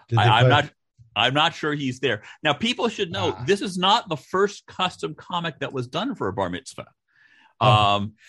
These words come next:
Speaker 1: Yeah, I
Speaker 2: it
Speaker 1: guess I knew that.
Speaker 2: nineteen
Speaker 1: Go ahead, though.
Speaker 2: eight,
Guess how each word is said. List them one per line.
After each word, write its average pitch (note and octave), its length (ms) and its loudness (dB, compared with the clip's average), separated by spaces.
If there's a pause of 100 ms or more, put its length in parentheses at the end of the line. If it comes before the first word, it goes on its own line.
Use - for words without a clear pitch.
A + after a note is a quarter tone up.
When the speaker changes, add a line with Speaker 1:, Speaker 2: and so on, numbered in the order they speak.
(240)
Speaker 1:
Yeah, A#3+ 160 4
I A3 40 8
Speaker 2:
it F3+ 60 4
Speaker 1:
guess - 160 -4
I C4 80 -2
knew G#3 160 -4
that. G2 320 -4 (680)
Speaker 2:
nineteen C#3+ 320 -2
Speaker 1:
Go E3 80 2
ahead, C#3+ 180 4
though. G#2 220 -2
Speaker 2:
eight, F#3 260 -4